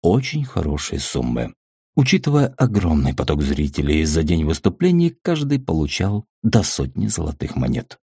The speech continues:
Почти месяц разросшийся караван, заезжая по пути в города и посёлки, неторопливо продвигался к столице.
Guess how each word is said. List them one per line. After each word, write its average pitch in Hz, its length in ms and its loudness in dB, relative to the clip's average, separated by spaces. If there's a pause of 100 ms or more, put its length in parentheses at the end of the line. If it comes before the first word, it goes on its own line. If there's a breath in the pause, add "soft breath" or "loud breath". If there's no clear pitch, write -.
(460)
Почти 135 380 2
месяц 104 560 2
разросшийся 80 680 0
караван, 120 420 2
заезжая 139 480 2
по 131 140 0
пути 131 260 -2
в 117 120 4
города 78 500 2
и 69 60 0
посёлки, 131 580 0
неторопливо 147 720 0
продвигался 76 720 -2
к - 80 -10
столице. - 640 -6